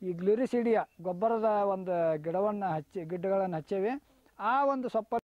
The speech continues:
ಇದು ಈ ಗೊಬ್ಬರಕ್ಕೆ, ಆ, ನಾವು ಯಾವುದೇ ಹಸಿರು ಸೊಪ್ಪನ್ನು ಉಪಯೋಗ ಮಾಡ್ಬೋದು. ಅದರಲ್ಲಿ ನಮ್ಮಲ್ಲಿ ನಾನು ಬಳಸೋದು ಹೆಚ್ಚಾಗಿ ಈ ಒಂದು ಗ್ಲಿರಿಸಿಡಿಯ ಅಂದರೆ ಈ ಗೊಬ್ಬರದ ಸೊಪ್ಪನ್ನು ಅಧಿಕವಾಗಿ ನಾನು ಬೆಳೆಸ್ತೇನೆ.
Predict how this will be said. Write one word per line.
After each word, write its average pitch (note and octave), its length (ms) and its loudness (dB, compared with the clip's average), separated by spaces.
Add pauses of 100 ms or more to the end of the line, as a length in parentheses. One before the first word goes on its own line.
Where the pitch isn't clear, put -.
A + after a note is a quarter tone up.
(600)
ಇದು A#3+ 180 0 (480)
ಈ A3+ 160 0 (920)
ಗೊಬ್ಬರಕ್ಕೆ, A#3 800 0 (420)
ಆ, G#3+ 80 -8
ನಾವು A3 280 0 (600)
ಯಾವುದೇ A3+ 340 2
ಹಸಿರು C4 340 2
ಸೊಪ್ಪನ್ನು A#3 380 0
ಉಪಯೋಗ G#3+ 280 0
ಮಾಡ್ಬೋದು. F#3+ 540 0 (180)
ಅದರಲ್ಲಿ B3 360 2
ನಮ್ಮಲ್ಲಿ C4+ 720 2
ನಾನು A#3 400 -2
ಬಳಸೋದು G#3+ 400 0
ಹೆಚ್ಚಾಗಿ G3 540 0 (240)
ಈ A3 100 -4
ಒಂದು G3+ 540 2 (320)
ಗ್ಲಿರಿಸಿಡಿಯ C4 580 0 (160)
ಅಂದರೆ A#3 260 0
ಈ A3 40 -2
ಗೊಬ್ಬರದ C4+ 460 0
ಸೊಪ್ಪನ್ನು C4 440 0
ಅಧಿಕವಾಗಿ G#3+ 560 0
ನಾನು F#3 200 0
ಬೆಳೆಸ್ತೇನೆ. D#3+ 460 -2